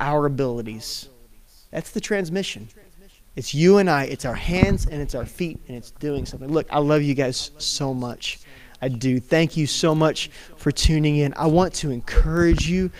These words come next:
I want to make you laugh. I want to make you smile. Uh, I, I can't wait to be back together till we can have a good time, that we can play dumb games again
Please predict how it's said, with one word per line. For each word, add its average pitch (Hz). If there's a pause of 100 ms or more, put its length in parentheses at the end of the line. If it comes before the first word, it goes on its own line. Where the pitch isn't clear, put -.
(180)
I 139
want 151
to 147
make 147
you 139
laugh. 156
I 123
want 139
to -
make 135
you 135
smile. 170 (240)
Uh, -
I, -
I -
can't -
wait 175
to -
be 156
back 175
together 175 (220)
till 165
we 170
can 165
have 165
a 156
good 180
time, 185
that 170
we 160
can 147
play 170 (320)
dumb 202
games 180
again 185